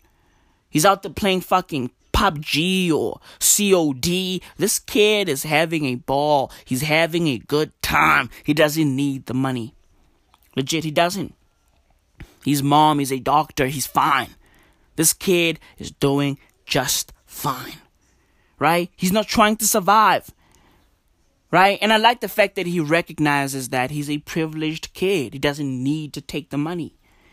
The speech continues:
Right? And I love the fact that he's leaning into his ethics. That shit is amazing. When you don't need the money, lean into your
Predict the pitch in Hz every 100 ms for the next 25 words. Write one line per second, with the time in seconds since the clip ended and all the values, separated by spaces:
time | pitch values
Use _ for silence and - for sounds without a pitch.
0 | _ _ _ _ _ _ _ _ - 143
1 | 151 143 _ _ _ _ _ _ _ -
2 | 180 175 160 160 180 165 - 170 165 -
3 | 156 131 147 165 165 139 135 165 175 160
4 | 156 151 160 156 175 147 147 - 175 -
5 | - - - - 147 240 - - 185 -
6 | - - - 175 170 165 170 180 139 131
7 | _ _ _ _ _ _ _ _ _ _
8 | 175 196 202 160 220 247 233 226 226 220
9 | 220 226 220 - - 139 160 202 233 214
10 | 180 190 180 - - 165 151 143 147 143